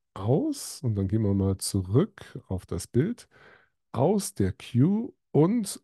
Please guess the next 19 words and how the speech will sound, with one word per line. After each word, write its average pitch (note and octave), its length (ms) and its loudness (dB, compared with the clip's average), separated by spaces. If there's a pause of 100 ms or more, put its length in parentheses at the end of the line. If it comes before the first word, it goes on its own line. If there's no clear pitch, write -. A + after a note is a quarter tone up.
einem, A2 720 2
nehmen A2+ 200 2
wir G#2 80 4
das G2 160 0
mal, F#2 140 -2
einem F2 140 -6
Slot, B2+ 580 2
einem D#2+ 140 -4
Fach, - 520 -4 (880)
wo G#2+ 320 -2
die G2+ 220 -2
Toiletten, G2 760 -2
die, F#2+ 220 0
die, F2+ 280 -2
das - 340 -8
eine, G2+ 360 0 (840)
die F#2+ 160 -2
zum F2+ 340 -4
Gebrauch G#2+ 760 2